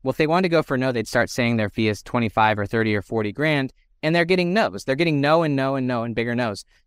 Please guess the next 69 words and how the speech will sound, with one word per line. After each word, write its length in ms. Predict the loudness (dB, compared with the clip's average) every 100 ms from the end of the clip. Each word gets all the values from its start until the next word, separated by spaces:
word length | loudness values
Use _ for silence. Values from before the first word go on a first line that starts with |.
| _ -4
You 120 | -2
could 160 | -2 4
go 160 | 4
for 160 | 4 -2
no 220 | 0 0
in 80 | -2
any 220 | -2 -2
such 300 | -2 -4 -2
way. 120 | -4
You 140 | -2 -4
could 180 | -8 -4
pitch 280 | -4 -2
yourself 500 | -4 -2 0 0 -2
to 160 | -4 -2
a 40 |
new 180 | 0 -2
job 440 | 2 4 4 2 0
or 80 |
for 160 | -6 -6
a 60 | -4
new 120 | -4
position 440 | -2 -2 -2 -4
or 60 | -4
for 200 | -4 -2
a 60 |
raise. 320 | 2 2 2 -2
You 60 |
could 160 | -6 0
go 160 | 0
for 160 | 0 -2
no 260 | -2 -2 -6 _ _ _ _ -20 0
all, 140 | 2 2
on 140 | 2
all 100 | 2
sorts 180 | 0 -2
of 60 | -2
things. 240 | -4 -6 _ _ -4
But 120 | 0
you 140 | 2
wanna 220 | 2 0 2
go 180 | 2
for 160 | 2 -2
many, 220 | 0 0
many 200 | 2 2
no's 380 | 2 0 0 -4
and 280 | -6 -6 -6 _
bigger 280 | -2 2 0
and 220 | 0 0
bigger 280 | 2 2 0
no's. 380 | -2 -6 -10 -18 _ _ _
You 220 | -8 0
wanna 180 | 2 2
have 160 | 0 -2
really 320 | 0 0 0
impressive 560 | -4 -4 -6 -2 -4 -2
no's, 260 | -2 0
and 80 | 0
this 120 | 0
has 180 | 0 0
nothing 220 | 0 0
to 80 | -2
do 80 | -2
with 120 | -2
impressing 360 | -2 -2 -2 -2
anyone 140 | -2
else. 140 | -4
It's 100 | -6
about 200 | -8 -6
you 300 | -6 -4 -4